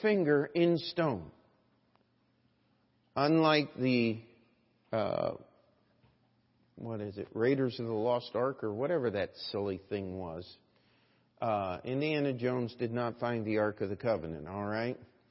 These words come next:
Uh, if the Ark of the Covenant is located, and,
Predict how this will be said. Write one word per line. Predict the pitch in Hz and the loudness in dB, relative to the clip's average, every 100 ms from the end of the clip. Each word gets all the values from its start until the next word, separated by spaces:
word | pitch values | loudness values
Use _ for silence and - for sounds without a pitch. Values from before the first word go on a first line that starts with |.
| _ _ _ _ - | _ _ _ _ -2
Uh, | 120 113 95 90 - - _ _ - - | 2 2 0 -4 -10 -14 _ _ -20 -10
if | - 151 170 - | 6 8 8 6
the | 160 | 6
Ark | 143 156 156 | 8 8 6
of | 135 | 2
the | 123 | 0
Covenant | - 156 147 127 120 - - | 2 4 4 2 -2 -4 2
is | 151 156 120 | 4 4 2
located, | 120 139 143 135 113 80 71 - _ _ _ _ _ _ _ _ _ _ _ _ _ | 2 4 4 2 0 -2 -10 -18 _ _ _ _ _ _ _ _ _ _ _ _ _
and, | - 117 117 104 | -6 -4 -4 -6